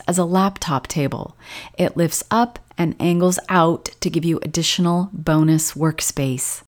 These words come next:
If you're enjoying geeking out with me on home functionality and you'd like more, sign up for my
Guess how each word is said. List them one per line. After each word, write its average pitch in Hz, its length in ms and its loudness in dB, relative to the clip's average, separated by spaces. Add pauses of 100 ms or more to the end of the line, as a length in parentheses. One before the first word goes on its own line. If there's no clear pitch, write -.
(500)
If 196 300 -2
you're 208 240 2
enjoying 143 880 0
geeking 156 360 0
out 147 220 -2
with 156 240 -2
me 147 380 -2
on 147 240 -2
home 170 440 -4
functionality 147 1000 -2
and 160 180 -2
you'd 160 200 -2
like 196 360 -4
more, 151 460 0 (500)
sign 233 460 2
up 220 220 -2
for 180 140 0
my 160 220 -2